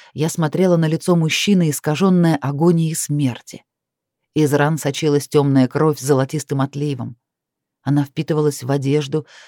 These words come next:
образовывала небольшую лужу вокруг распростёртого тела. Руки задрожали.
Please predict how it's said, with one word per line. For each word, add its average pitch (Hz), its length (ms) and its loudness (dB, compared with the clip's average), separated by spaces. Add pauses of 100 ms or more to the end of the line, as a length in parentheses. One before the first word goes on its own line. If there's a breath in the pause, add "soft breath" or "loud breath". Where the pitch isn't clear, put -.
(100)
образовывала 147 600 2
небольшую 151 560 0
лужу 165 280 0
вокруг 151 380 -2
распростёртого 135 760 -4
тела. 104 440 -14 (880)
Руки 170 300 -2
задрожали. 147 720 -6